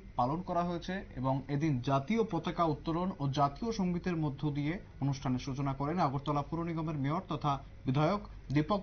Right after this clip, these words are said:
মজুমদার। অনুষ্ঠানের অন্যান্যদের মধ্যে উপস্থিত ছিলেন আগরতলা পৌর নিগমের ডেপুটি মেয়র মনিকা দাস দত্ত,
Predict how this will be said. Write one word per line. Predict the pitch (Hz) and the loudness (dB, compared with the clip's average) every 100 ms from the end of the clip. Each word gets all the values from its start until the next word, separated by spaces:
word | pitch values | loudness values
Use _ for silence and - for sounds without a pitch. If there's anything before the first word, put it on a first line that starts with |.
| 190 | 0
মজুমদার। | 165 165 165 196 - - | 0 0 0 -2 -6 -4
অনুষ্ঠানের | 143 196 220 214 220 196 | 0 0 0 0 0 -2
অন্যান্যদের | 147 156 196 208 202 202 | 0 2 4 2 2 0
মধ্যে | 185 185 180 | 0 2 0
উপস্থিত | 156 156 160 151 | 2 0 0 0
ছিলেন | 160 165 | 0 2
আগরতলা | 165 131 143 135 135 | 0 0 0 -2 0
পৌর | 139 147 | -2 0
নিগমের | 139 127 135 135 | 0 2 0 0
ডেপুটি | 113 113 202 214 | 0 0 -2 0
মেয়র | 180 117 92 - 131 | 0 -2 -6 -8 0
মনিকা | 151 202 156 | 2 2 0
দাস | 143 151 147 | 2 0 0
দত্ত, | 135 127 | -2 -2